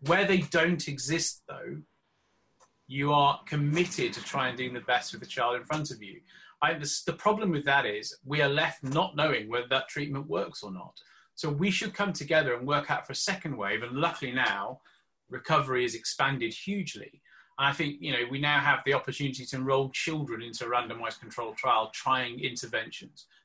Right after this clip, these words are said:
That's exactly the right way forward. So tomorrow, we should not just give remdesivir. We should look at recovery, enroll the trial,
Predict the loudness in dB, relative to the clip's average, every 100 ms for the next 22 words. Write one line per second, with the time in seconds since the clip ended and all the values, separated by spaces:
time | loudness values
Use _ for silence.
0 | _ _ 0 2 0 0 0 0 -2 2
1 | 2 2 -2 -4 -6 -4 0 2 2 -2
2 | _ -4 0 4 6 6 4 0 -2 -8
3 | _ -2 0 0 0 -2 -2 -2 -4 -2
4 | -2 2 0 2 -2 -2 -4 -4 -6 -6
5 | -10 -10 -8 -6 -6 -8 -6 -2 -2 0
6 | -2 -2 -6 -12 -4 2 4 2 -4 0
7 | 0 0